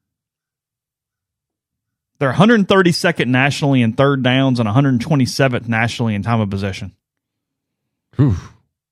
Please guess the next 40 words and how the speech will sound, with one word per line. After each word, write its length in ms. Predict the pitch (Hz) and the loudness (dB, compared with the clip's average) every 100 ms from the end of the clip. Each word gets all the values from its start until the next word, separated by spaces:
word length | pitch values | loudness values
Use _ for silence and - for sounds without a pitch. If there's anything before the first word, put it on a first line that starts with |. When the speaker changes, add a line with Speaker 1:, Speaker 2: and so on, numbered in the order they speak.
| _ _ _ _ _ _ _ _ _ _ | _ _ _ _ _ _ _ _ _ _
Speaker 1:
Do 80 | 160 | 0
you 40 | |
know 60 | 208 | 0
how 220 | - 151 | 2 2
good 200 | 131 131 | 4 2
Phil 160 | 143 127 | 2 -2
Parker 440 | 127 120 120 110 | -2 -6 -4 -6
is? 220 | 113 - _ - | -8 -12 _ -14
Speaker 2:
Oh, 220 | - - - _ | -14 -14 -18 _
dude. 360 | 78 82 60 - _ _ _ _ _ _ _ _ - | -10 -10 -10 -18 _ _ _ _ _ _ _ _ 2
Speaker 1:
They 160 | 180 | 4
are 80 | 208 | 6
a 60 | 143 | 4
hundred 480 | - 185 214 254 208 | 4 4 6 4 4
and 160 | 170 | 2
twenty-seventh 920 | - 196 202 180 - - 165 165 151 | 0 2 4 2 0 0 2 2 0
in 140 | 147 131 | 0 -2
time 260 | - 160 165 | 2 0 2
of 100 | 139 | 2
possession. 680 | 139 120 139 - 110 92 - _ _ _ _ - | 2 4 0 0 -4 -6 -12 _ _ _ _ -6
Speaker 2:
I 40 | |
mean, 100 | 113 214 | 0 2
have 100 | 165 | 4
you 80 | 185 | 4
Speaker 1:
Meaning 340 | 233 233 190 151 | 4 4 0 -2
Speaker 2:
watched, 20 | - | -6
have 80 | |
Speaker 1:
Parker's 340 | - 233 190 202 | 4 4 6 4
Speaker 2:
you, 40 | |
Speaker 1:
on 80 | 185 | 2
the 80 | 147 | 0
field 420 | 180 175 147 113 - _ | 2 2 2 -4 -14 _
all 200 | 127 127 | -2 -2
day. 180 | 92 - | -4 -4
Speaker 2:
have 160 | 113 95 | -2 2
you 100 | 190 | 2
watched 280 | 139 147 - | 2 0 0
their 120 | 139 | 0
defense? 400 | 127 147 170 - | 0 -2 -6 -8
Speaker 1:
Yeah, 200 | 349 330 | -10 -6